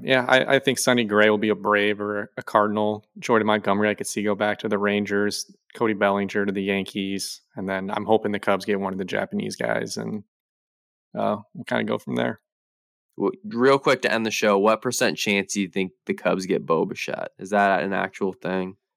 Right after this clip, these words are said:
Speaker 1: It is a thing. John Morrissey tweeted about it today. I would say it's, like, twenty-five percent or less. I just, I just, it, it just seems really unlikely,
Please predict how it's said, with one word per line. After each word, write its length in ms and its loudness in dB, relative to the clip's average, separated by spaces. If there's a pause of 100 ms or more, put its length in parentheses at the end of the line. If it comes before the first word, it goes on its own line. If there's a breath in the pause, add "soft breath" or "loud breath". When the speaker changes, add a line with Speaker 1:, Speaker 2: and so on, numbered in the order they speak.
(100)
Speaker 1:
It 120 6
is 120 8
a 60 2
thing. 360 4
John 220 6
Morrissey 380 4
tweeted 320 0
about 260 4
it 80 -6
today. 460 0
I 100 4
would 160 2
say 320 6
it's, 180 0
like, 200 -4
twenty-five 600 -2
percent 600 -2
or 100 -4
less. 600 -2 (320)
I 80 4
just, 240 -2 (500)
I 60 -10
just, 180 -12
it, 220 -10
it 140 -8
just 180 -4
seems 180 -4
really 280 -2
unlikely, 680 -6